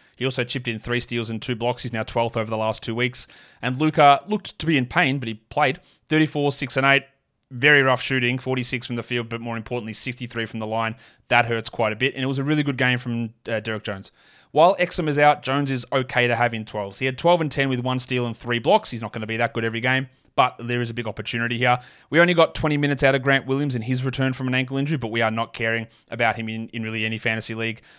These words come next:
outside of, like, sixteen teamers. Well, Timmy Hardaway, we know the story. He's hit or miss. He took thirteen shots. He only scored twelve points, but he might have twenty points the next time out. If you're looking for points and threes, he can be that guy. Well, Jaden Hardy went from starting to playing just four minutes in this one, which is not a particularly large surprise.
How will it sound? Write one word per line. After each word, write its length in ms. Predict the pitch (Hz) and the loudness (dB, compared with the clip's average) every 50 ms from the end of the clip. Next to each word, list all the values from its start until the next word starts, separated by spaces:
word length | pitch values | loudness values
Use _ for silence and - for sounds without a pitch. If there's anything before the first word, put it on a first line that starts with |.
| - _ _ - | -20 _ _ 0
outside 260 | 113 120 117 - 123 | 0 2 2 0 0
of, 80 | 113 110 | -2 -2
like, 140 | 107 - | -2 -2
sixteen 320 | - - 113 - 117 110 107 | -2 -2 -2 -2 -4 -4 -4
teamers. 360 | - 123 123 120 123 120 123 | -2 -2 0 0 0 0 -2
Well, 120 | 123 120 | -2 -2
Timmy 180 | 120 - 156 135 | -2 -2 0 2
Hardaway, 640 | 120 127 127 127 127 127 127 123 123 123 127 120 - - | 4 4 4 4 4 4 4 4 4 2 0 -4 -8 -12
we 240 | 139 127 123 120 | -8 -6 -4 -2
know 140 | 113 110 107 | -2 -2 -4
the 80 | 107 104 | -4 -6
story. 420 | - - 110 110 110 110 104 - _ _ _ _ _ _ _ _ - | -6 -6 -4 -4 -4 -4 -6 -8 _ _ _ _ _ _ _ _ -4
He's 140 | 127 123 | -2 2
hit 80 | - 160 | 4 4
or 80 | 151 147 | 6 6
miss. 280 | 151 151 147 139 - | 6 6 4 4 2
He 80 | - 135 | 0 -2
took 160 | 131 180 - | -2 -2 0
thirteen 360 | - 156 151 - 147 135 135 | 2 2 4 4 4 2 2
shots. 380 | - 156 143 143 135 - - - | 4 4 4 4 4 2 -2 -2
He 100 | 117 117 | -2 0
only 100 | 120 120 | 0 0
scored 280 | - - 131 131 123 | 0 0 0 0 2
twelve 240 | - 135 127 123 123 | 4 4 4 4 2
points, 300 | - 127 123 123 127 123 | 2 0 0 2 0 0
but 220 | - - 117 113 - _ - | -2 -4 -6 -6 -8 _ -14
he 100 | 117 117 | -10 -8
might 180 | 117 117 117 117 | -4 -2 -2 -2
have 120 | 113 110 | -2 -2
twenty 240 | - - 110 110 110 | -4 -6 -6 -6 -6
points 260 | - 113 110 104 - | -6 -6 -8 -8 -8
the 60 | - 107 | -8 -8
next 160 | 107 104 - | -8 -8 -6
time 240 | - 113 110 107 107 | -6 -4 -4 -4 -4
out. 100 | 104 101 | -6 -6
If 80 | 98 | -6
you're 60 | 127 | -6
looking 180 | 127 123 123 123 | -6 -6 -6 -8
for 0 | |
points 260 | - - 123 120 - | -6 -6 -6 -6 -6
and 140 | 117 110 - | -8 -8 -4
threes, 320 | 123 135 165 208 202 - - - - - _ _ | 0 0 0 0 -2 -4 -10 -16 -20 -20 _ _
he 120 | - 131 | -4 -4
can 220 | 127 - 127 123 120 | -2 -2 -2 -2 0
be 100 | 123 117 | 0 0
that 160 | 117 117 - | 0 0 2
guy. 160 | - 117 117 | 2 2 2
Well, 140 | 113 113 117 | 2 0 0
Jaden 260 | 117 139 139 143 135 | 2 4 4 4 4
Hardy 280 | 123 127 127 123 123 117 | 2 4 4 4 2 0
went 180 | 117 117 - | -4 -6 -8
from 100 | - 117 | -8 -8
starting 320 | - - 120 117 113 113 110 | -4 0 2 2 2 2 0
to 100 | - 120 | -4 -8
playing 240 | - 113 107 107 104 | -6 -6 -6 -6 -4
just 200 | - 101 - - | -6 -6 -6 -6
four 180 | - 107 101 98 | -6 -8 -8 -6
minutes 360 | 101 101 98 95 - - - - - - - - _ _ | -8 -10 -10 -10 -10 -12 -14 -16 -20 -20 -20 -20 _ _
in 120 | - 120 110 | -6 -6 -4
this 220 | 110 107 - - | -4 -4 -4 -4
one, 80 | 110 113 | -4 -4
which 160 | 147 165 208 | -2 -2 -2
is 80 | 196 220 | 0 2
not 240 | - - 190 - - | 2 2 2 0 0
a 80 | 135 | -2
particularly 640 | 127 - 127 127 - 160 139 - 139 123 120 117 113 | -2 -2 -4 -4 -2 -4 -2 -2 -2 -2 -2 0 0
large 340 | 113 113 107 107 107 104 - | 2 2 2 2 0 -2 -4
surprise. 600 | - 107 - - 104 95 85 90 - - - | -6 -6 -4 -4 -4 -4 -4 -6 -8 -12 -12